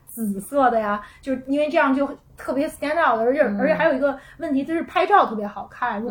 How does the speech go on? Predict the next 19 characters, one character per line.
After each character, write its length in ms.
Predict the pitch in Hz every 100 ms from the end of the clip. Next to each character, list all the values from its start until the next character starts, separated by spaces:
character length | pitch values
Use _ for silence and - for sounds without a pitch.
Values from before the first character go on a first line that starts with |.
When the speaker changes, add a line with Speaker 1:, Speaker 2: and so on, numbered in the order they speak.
| 208
Speaker 1:
果 160 | 277 262
Speaker 2:
嗯。 60 | - -
Speaker 1:
我 160 | 240
自 80 | 233
己 140 | 339
观 180 | 254 302
察， 100 | 302
就 120 | 262
我 100 | 247 202
穿 200 | 269 262
一 40 |
身 140 | 262
黑， 340 | 277 294 294 - -
黑 160 | 294
衣 200 | 285 285
服 160 | 277 226
就 120 | 233
特 140 | 226
别， 220 | 262 247